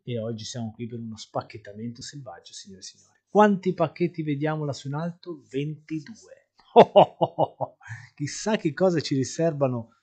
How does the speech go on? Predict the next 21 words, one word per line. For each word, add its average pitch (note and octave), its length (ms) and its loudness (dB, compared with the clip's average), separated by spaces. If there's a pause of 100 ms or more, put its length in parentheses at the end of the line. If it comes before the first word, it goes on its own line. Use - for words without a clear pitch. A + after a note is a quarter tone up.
tutti D3+ 260 -10
questi C3+ 280 -4
bei B2+ 200 0
pacchetti, A#2 560 -8
ragazzi. F#2+ 440 -18
Guardate B2 360 -6
qui, - 100 -20 (280)
roba B2+ 300 2
buona A#2 480 4
anche, G2 240 -12
guarda B2+ 220 0
là, - 220 -18
guarda C3 200 -2
là, - 200 -8 (200)
guarda C3 300 0
là, G2 300 -12
guarda A#2+ 360 -6
là. F2+ 140 -20 (300)
Tutti A3+ 360 2
da D#3+ 160 8
spacchettare. - 1000 -2